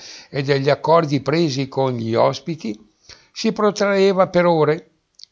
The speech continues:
sfociando spesso nella commissatio, senza che vi fosse alcuna interruzione. Ma non tutte le cenae, così si scrive,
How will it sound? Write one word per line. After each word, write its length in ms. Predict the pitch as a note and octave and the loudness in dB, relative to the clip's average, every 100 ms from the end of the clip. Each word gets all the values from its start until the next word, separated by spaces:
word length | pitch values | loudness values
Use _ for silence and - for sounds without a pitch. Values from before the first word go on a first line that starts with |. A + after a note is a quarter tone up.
| _ _ | _ _
sfociando 800 | - - - C3 - D3 C3+ A#2+ | -20 -12 -2 -2 2 2 2 -4
spesso 540 | G#2+ - D#3+ F3+ - C#3+ | -6 -2 0 0 -2 -2
nella 500 | C3 C3+ C3+ C3 B2 _ _ _ _ | 2 2 4 2 0 _ _ _ _
commissatio, 1300 | - E3 C#3 B2+ - - A#2+ A#2 G2 - A#3 - - _ _ _ _ | -2 0 2 0 0 0 -2 -4 -6 -6 -4 -6 -12 _ _ _ _
senza 460 | - G#3 G#3+ G#3 | -2 0 0 -2
che 100 | D#3 | -2
vi 120 | G3 A#3 | -2 -2
fosse 320 | E3+ F3+ F3 | -4 -4 -6
alcuna 260 | C3+ D#3 | -6 -2
interruzione. 800 | D3 C#3 C3+ C3+ - G#2 G2+ C3 - _ _ _ _ _ _ _ _ _ _ _ _ _ _ | -2 -2 -4 -6 -8 -8 -8 -12 -18 _ _ _ _ _ _ _ _ _ _ _ _ _ _
Ma 220 | G#3 A3 | 0 2
non 340 | G#3 G#3 A3 - | 2 0 -2 -2
tutte 460 | C#4 C#4+ - F#3 | -2 -2 -2 0
le 440 | E3 E3+ E3+ E3 - _ _ | 2 2 0 -2 -12 _ _
cenae, 1200 | - E3 D3+ B2+ A#2 A#2+ A#2+ A#2+ A#2+ A#2+ D#3 - - _ _ _ | 0 2 2 0 -2 -2 0 0 0 -2 -4 -8 -16 _ _ _
così 400 | - G2+ G#2 G#2+ | -10 -8 -8 -10
si 200 | - A2+ | -10 -10
scrive, 560 | G2+ A2 A2+ C#3+ G3+ | -10 -6 -4 -4 -6